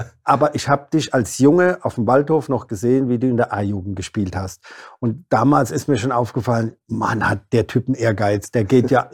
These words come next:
Speaker 1: <laughs>
Speaker 2: keinem Zweikampf aus dem Weg. Der geht total rein in die Dinge. Ist das der Karl-Heinz Förster, der er tatsächlich ist, nicht nur auf dem Sportplatz?
Speaker 1: Ja, ähm, also klar, wir reden jetzt über, über Fußball und Entwicklung.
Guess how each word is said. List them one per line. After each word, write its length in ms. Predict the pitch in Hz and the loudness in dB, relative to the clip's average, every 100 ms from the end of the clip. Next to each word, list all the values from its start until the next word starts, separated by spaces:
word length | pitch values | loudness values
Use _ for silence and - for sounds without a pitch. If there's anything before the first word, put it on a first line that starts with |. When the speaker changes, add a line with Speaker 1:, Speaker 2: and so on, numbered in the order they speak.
| 123 | -10
Speaker 1:
<laughs> 100 | - | -2
Speaker 2:
keinem 360 | 151 147 147 | 4 4 4
Zweikampf 500 | 120 139 131 127 127 | 2 2 2 0 -2
aus 200 | 127 120 | 0 -2
dem 140 | 117 120 | 0 2
Weg. 280 | 123 120 - - - | 4 2 -4 -12 -2
Der 80 | 120 | 2
geht 300 | 131 127 - | 4 2 0
total 440 | 131 - 120 135 | -2 0 2 2
rein 300 | 123 123 135 | 2 0 -2
in 120 | 135 | -2
die 160 | 123 120 | -2 0
Dinge. 300 | 123 127 127 - - - | 2 2 0 -4 -18 -20
Ist 140 | - 143 | -2 0
das 120 | 127 | 2
der 100 | 151 | 2
Karl-Heinz 380 | 139 139 131 127 | 4 2 2 2
Förster, 580 | 135 131 - 135 127 _ _ _ _ - | 2 2 0 -4 -4 _ _ _ _ -16
der 760 | 160 185 175 165 147 147 131 131 | -14 -14 -16 -18 -6 0 2 2
er 320 | 123 - - | 0 -2 -2
tatsächlich 540 | 143 - 135 123 123 | 0 2 0 0 -2
ist, 220 | 160 - | -2 0
nicht 200 | 151 - | 0 0
nur 100 | 139 | -2
auf 100 | 123 | -6
dem 120 | - 120 | -6 -8
Sportplatz? 580 | - 110 - 165 - - - - - - - _ _ _ - | -6 -8 -10 -18 -18 -20 -20 -20 -20 -20 -20 _ _ _ 4
Speaker 1:
Ja, 340 | 120 101 135 - 110 104 - | 6 6 4 -2 -10 -14 -4
ähm, 760 | 110 110 104 107 104 98 131 - _ - | 2 4 4 2 0 0 -4 -10 _ -8
also 380 | 104 107 101 95 113 _ _ _ _ _ | 0 4 4 2 -10 _ _ _ _ _
klar, 240 | - 104 | -4 -2
wir 100 | 104 | 0
reden 220 | 98 98 104 | 2 2 0
jetzt 180 | 98 | -4
über, 200 | - 95 | -4 -2
über 120 | 90 90 | -4 -4
Fußball 460 | 120 113 - 107 | -4 0 2 2
und 160 | 98 98 | 2 0
Entwicklung. 640 | 98 110 107 117 113 107 | 0 -2 -2 2 0 0